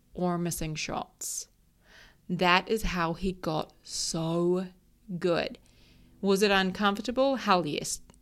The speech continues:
Hell yes. Of course you want to win. Of course you want to succeed the first time out the gate. Of course you want to get every single shot in the hoop, in the net, whatever. But when you get really comfortable at being uncomfortable,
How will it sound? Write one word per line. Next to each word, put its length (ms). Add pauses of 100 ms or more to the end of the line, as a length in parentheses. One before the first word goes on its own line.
(800)
Hell 300
yes. 600 (240)
Of 120
course 260
you 100
want 180
to 60
win. 260
Of 100
course 260
you 100
want 160
to 60
succeed 460
the 100
first 260
time 200
out 160
the 60
gate. 260
Of 100
course 260
you 80
want 160
to 60
get 300
every 240
single 300
shot 360
in 180
the 80
hoop, 340 (120)
in 140
the 60
net, 260 (140)
whatever. 400 (2000)
But 140
when 180
you 100
get 240
really 380
comfortable 480
at 100
being 320
uncomfortable, 1000